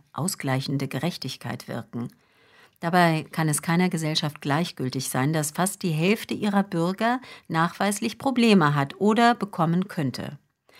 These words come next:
Volkswirtschaftlich gesehen sind schlecht ausgebildete, zornige und nicht leistungsbereite Männer nicht nur ein soziales, sondern auch ein finanzielles Problem. Ein Krisengebiet mehr, das sich unser Staat nicht mehr leisten kann.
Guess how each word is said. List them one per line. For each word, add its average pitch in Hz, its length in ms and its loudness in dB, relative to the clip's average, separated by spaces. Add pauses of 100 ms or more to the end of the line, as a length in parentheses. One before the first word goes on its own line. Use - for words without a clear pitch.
(100)
Volkswirtschaftlich 247 960 -2
gesehen 214 500 4 (180)
sind 170 240 -4
schlecht - 400 0
ausgebildete, 196 1000 2
zornige 208 680 4
und - 320 -2
nicht 269 280 4
leistungsbereite 175 880 2
Männer 185 440 4 (380)
nicht 190 200 -2
nur 175 100 0
ein 160 160 2
soziales, 160 720 0
sondern 190 260 4
auch 156 120 -2
ein 175 120 0
finanzielles 196 640 0
Problem. - 560 -6 (360)
Ein 240 300 4
Krisengebiet 214 800 2
mehr, 175 420 4 (460)
das 151 160 -8
sich - 160 -6
unser 156 200 0
Staat 180 360 2
nicht 175 200 -2
mehr 175 100 0
leisten 180 440 -2
kann. - 340 -12